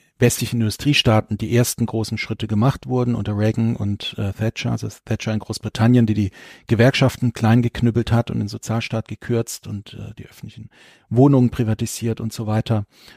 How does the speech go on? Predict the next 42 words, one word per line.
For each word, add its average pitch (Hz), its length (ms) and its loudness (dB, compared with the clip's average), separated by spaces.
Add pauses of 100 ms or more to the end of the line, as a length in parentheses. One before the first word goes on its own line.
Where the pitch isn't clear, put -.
(100)
Reagan 117 300 4
in 110 180 2
den 110 120 0
U 113 60 -2
S 107 140 -4
A, 110 160 0
der 104 140 0
ebenfalls, 120 640 0
äh, 107 260 -2
die 104 140 -6
Gewerkschaften 107 600 -2
klein 110 280 2
gemacht 107 340 2
hat 110 200 0
und 98 200 -4
Sozialstaat, - 800 -6 (460)
äh, 113 180 2
gekürzt - 540 -2
und 113 100 -4
so 98 160 -8
weiter. 117 360 4 (300)
In 131 120 4
Deutschland 143 340 4
wollte 131 220 6
ja 127 100 6
Kohl 143 320 0
damals 127 320 0
so 127 60 -6
ein 117 40 -8
bisschen, 120 420 -4
äh, 110 200 -4
dem 107 180 -6
nacheifern. 117 680 -2 (680)
Äh, 123 240 4
ich - 100 0
würde 120 160 2
aber 113 140 2
meinen, 110 300 4
dass 113 160 2
das - 400 -4 (200)
unter 117 260 -6
Kohl 127 600 2